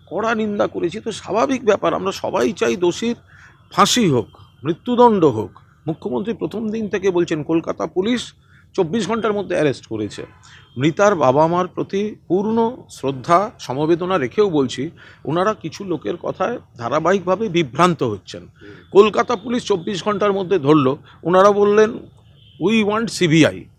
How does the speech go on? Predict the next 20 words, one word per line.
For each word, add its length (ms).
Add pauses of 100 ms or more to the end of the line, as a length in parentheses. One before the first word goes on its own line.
ওনারা 300
গেলেন 380 (280)
সিবিআই 460
চাইতে, 440
তো 80
সিবিআই 400
তদন্ত 400
হয়েছে। 320 (360)
এবার 160
সিবিআই 600
যদি 300
পুরোটা 420
তদন্ত 500
করে 340 (500)
কলকাতা 480
পুলিশের, 600 (460)
যাকে 340
কলকাতা 460
পুলিশ 300
ধরেছে, 500